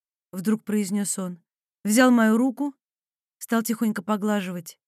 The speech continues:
«Вам действительно кое-чего не говорят».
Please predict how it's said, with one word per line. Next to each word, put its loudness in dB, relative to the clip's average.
«Вам 2
действительно -4
кое-чего -6
не -6
говорят». -8